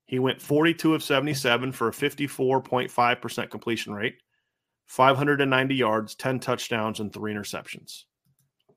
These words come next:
Okay, that's what happened when he was blitzed.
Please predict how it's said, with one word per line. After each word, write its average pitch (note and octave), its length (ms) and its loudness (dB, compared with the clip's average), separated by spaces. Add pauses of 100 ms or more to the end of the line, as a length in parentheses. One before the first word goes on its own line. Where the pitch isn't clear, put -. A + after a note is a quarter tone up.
(380)
Okay, G#2+ 260 -2 (280)
that's A2 200 -2
what A#2 120 2
happened A2 300 2
when G2+ 80 -6
he A2 60 0
was F#2+ 140 -4
blitzed. - 480 -10